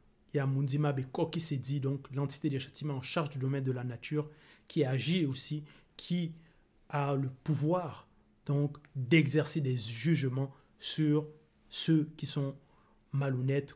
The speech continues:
corrompus, ceux qui désobéissent aux lois et aux ordonnances. Et il dit, c'est alors qu'ils seront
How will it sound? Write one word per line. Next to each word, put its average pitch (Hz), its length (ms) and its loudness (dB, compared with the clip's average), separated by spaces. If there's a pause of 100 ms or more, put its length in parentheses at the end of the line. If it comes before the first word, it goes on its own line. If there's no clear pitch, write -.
corrompus, 139 680 -2
ceux - 160 -6
qui 147 140 -4
désobéissent 139 600 0
aux 127 80 -2
lois 131 380 -2
et 143 60 -2
aux 127 180 -2
ordonnances. 117 580 -8 (3500)
Et 175 440 6
il 143 160 -2
dit, 147 240 0 (400)
c'est - 260 4
alors 185 580 8 (120)
qu'ils 165 200 0
seront 151 560 2